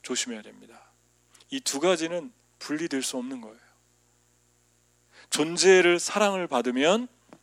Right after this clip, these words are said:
하나님이 주신 사역에 충성스러운 사람이 되죠. 충성스러운 사역을 하면서도 내가 이거 했기 때문에 주님이 은혜 주시고, 내가 이거 했기 때문에 주님이 나에게 기름 부어주시고, 절대 아니에요.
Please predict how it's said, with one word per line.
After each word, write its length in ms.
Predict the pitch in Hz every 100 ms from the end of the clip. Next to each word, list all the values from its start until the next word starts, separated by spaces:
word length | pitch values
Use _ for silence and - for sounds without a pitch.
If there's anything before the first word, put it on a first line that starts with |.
| _
하나님이 500 | - 196 196 180 165
주신 380 | - 131 - 131
사역에 640 | 123 196 175 139 151 147 - _ _ _ _ _ _ -
충성스러운 680 | - 214 208 196 160 143
사람이 300 | 135 151 135
되죠. 340 | 107 107 120 117 _ _ _ _ _ _ _ _ - -
충성스러운 800 | - 233 233 233 233 214 202 196
사역을 480 | - 208 202 196 180
하면서도 840 | 202 202 196 180 170 180 233 254 _ _ _ - - -
내가 320 | 147 170 214
이거 220 | 165 185
했기 320 | 175 233 - 240
때문에 420 | 214 170 156 151
주님이 480 | - 147 143 135 -
은혜 460 | 151 151 131 113 - _ _
주시고, 540 | - 127 - 117 117 113
내가 180 | 131 139
이거 200 | 135 143
했기 260 | 202 220
때문에 360 | - 185 160 151
주님이 320 | - 147 143
나에게 280 | 131 123 117
기름 320 | - 139 139
부어주시고, 640 | 123 120 113 113 120 131 - - - -
절대 340 | 143 151 185
아니에요. 540 | 135 127 123 107 107